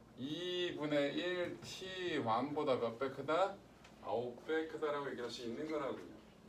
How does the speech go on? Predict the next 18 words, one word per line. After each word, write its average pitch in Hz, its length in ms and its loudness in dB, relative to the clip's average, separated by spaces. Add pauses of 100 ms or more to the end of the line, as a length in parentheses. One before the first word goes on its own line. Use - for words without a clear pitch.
(680)
맞지요? 131 580 -2 (840)
그러면 143 320 -2
뭐라고 151 260 2
쓸 151 160 -2
수 147 100 -2
있어요? 160 640 2 (500)
티 151 920 0
투는 139 1200 0 (1120)
티 160 600 0
원의 123 420 6
삼 180 560 -2 (720)
티 - 140 -8
원이라고 165 420 2
얘기할 131 200 0
수 147 140 -4
있는 139 240 0
거잖아요. 127 380 -2
맞아? 123 320 -2